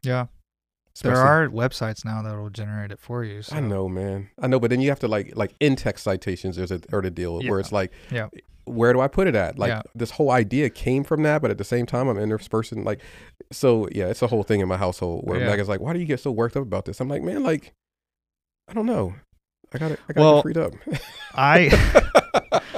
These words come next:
Speaker 1: <laughs> I can relate, and I hope none of my professors listen to this because it's just like, I don't do it until it gets to a point where <laughs> it's de-, detrimental to my grade.
Speaker 2: Yes.
Speaker 1: And so far, it's just kinda worked out, and I'm passing
Speaker 2: Nice.
Speaker 1: classes, so, but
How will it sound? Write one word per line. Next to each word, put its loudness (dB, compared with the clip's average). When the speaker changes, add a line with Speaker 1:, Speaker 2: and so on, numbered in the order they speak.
Speaker 1:
<laughs> -10
I 6
can 4
relate, 8
and 0
I 6
hope 6
none 2
of 2
my 8
professors 0
listen 0
to 2
this 4
because 2
it's -2
just 2
like, 0
I 10
don't 12
do 12
it 12
until 10
it 8
gets 6
to 10
a 8
point 2
where 6
<laughs> -14
it's 0
de-, 0
detrimental 2
to -6
my 0
grade. -2
Speaker 2:
Yes. -2
Speaker 1:
And 4
so 10
far, 10
it's 2
just 2
kinda 4
worked 2
out, -2
and -2
I'm 0
passing 0
Speaker 2:
Nice. -10
Speaker 1:
classes, -8
so, -10
but -6